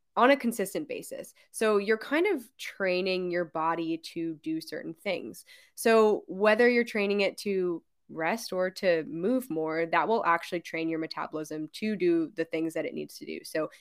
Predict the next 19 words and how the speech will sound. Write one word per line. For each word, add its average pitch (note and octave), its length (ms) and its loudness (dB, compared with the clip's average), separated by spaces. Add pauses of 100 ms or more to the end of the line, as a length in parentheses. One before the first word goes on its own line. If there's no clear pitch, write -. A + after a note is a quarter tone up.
(120)
it - 100 0
might E3 240 0
need F#3+ 200 0
to F#3 60 -6
have F3+ 180 2
more F3 120 4
calories F3 440 2
over D#3 180 -4
time. - 340 -8 (260)
So A3 440 8 (160)
say, B3 640 10
you G#3+ 140 4
know, G3+ 240 6
you G3 360 2
are F#3+ 460 6 (480)
training G3+ 340 0
for G#3 160 -2
a G3+ 40 2
marathon. - 600 -6